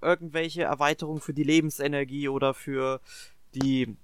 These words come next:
ja, ich weiß jetzt nicht, wie sie genau heißt, diese Zauberkraft, die man dann eben hat, um ja, zum Beispiel Explosionen zu machen, um damit halt Wände einzureißen oder Gegner anzugreifen. Es ist auf jeden Fall sehr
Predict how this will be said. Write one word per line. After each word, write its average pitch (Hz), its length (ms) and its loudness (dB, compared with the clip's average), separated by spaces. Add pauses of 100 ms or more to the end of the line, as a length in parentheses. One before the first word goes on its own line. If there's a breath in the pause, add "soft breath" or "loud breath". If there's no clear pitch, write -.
(140)
ja, 113 180 -6
ich 120 120 -4
weiß 131 180 6
jetzt 147 140 -4
nicht, 131 220 -2
wie 135 100 -2
sie 135 140 -8
genau 120 360 2
heißt, 131 260 8
diese 117 220 0
Zauberkraft, 123 680 6
die 135 80 0
man 120 120 4
dann 120 160 4
eben 117 400 0
hat, 123 220 4
um 113 340 0 (720 soft breath)
ja, 123 240 6
zum 135 140 2
Beispiel 117 200 0
Explosionen 160 720 6
zu 160 160 0
machen, 143 340 2
um 123 120 -2
damit 123 380 2
halt 120 500 2
Wände 143 360 6
einzureißen 127 800 4
oder 120 240 4
Gegner 131 320 2
anzugreifen. 120 720 -2 (360 soft breath)
Es 139 140 6
ist 156 140 0
auf 139 180 4
jeden 170 240 2
Fall 151 280 6
sehr 120 160 6